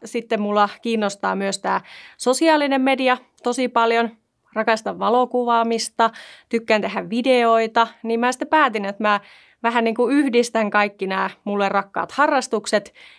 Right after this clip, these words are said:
ja perustin tosiaan sen Kreivin keittiön. Ja sehän lähti liikkeelle siitä, että mä aloin ihan siis keräämään ylös niitä kaikkia mun omia lempireseptejä. Sitten mä aloin kehittelemään uusia reseptejä ja lähdin sitten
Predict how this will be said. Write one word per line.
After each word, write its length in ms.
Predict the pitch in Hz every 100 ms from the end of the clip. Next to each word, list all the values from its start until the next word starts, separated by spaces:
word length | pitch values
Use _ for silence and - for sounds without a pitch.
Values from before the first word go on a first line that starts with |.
| -
ja 60 | 202
perustin 460 | 208 208 202 190
tosiaan 360 | 185 185 180 -
sen 220 | - - _ -
Kreivin 360 | 277 302 254
keittiön. 460 | 214 190 _ - - _ _ _ 202
Ja 80 |
sehän 260 | 208 294 339
lähti 280 | 277 - 214
liikkeelle 460 | 208 - 190 196
siitä, 460 | - 285 320 302 254 - - - - -
että 240 | 214 214
mä 200 | 208 196
aloin 340 | 196 196 190 - -
ihan 220 | 220 214
siis 200 | 202 196
keräämään 640 | 220 214 202 196 190 185 -
ylös 500 | 214 208 196 - - -
niitä 240 | 196 185 190
kaikkia 440 | 190 190 190 185
mun 200 | 185 185 - -
omia 300 | 202 196 190
lempireseptejä. 920 | 214 269 311 302 302 277 - 254 247 240 - - -
Sitten 300 | - 190 220
mä 100 | 208
aloin 360 | 202 202 202 -
kehittelemään 720 | 214 220 214 190 185 185 180 -
uusia 380 | 262 294 294 269
reseptejä 640 | 254 254 226 - 226 220 214 _ _ 208
ja 220 | 202 202
lähdin 280 | 254 247 226
sitten 340 | 294 302 277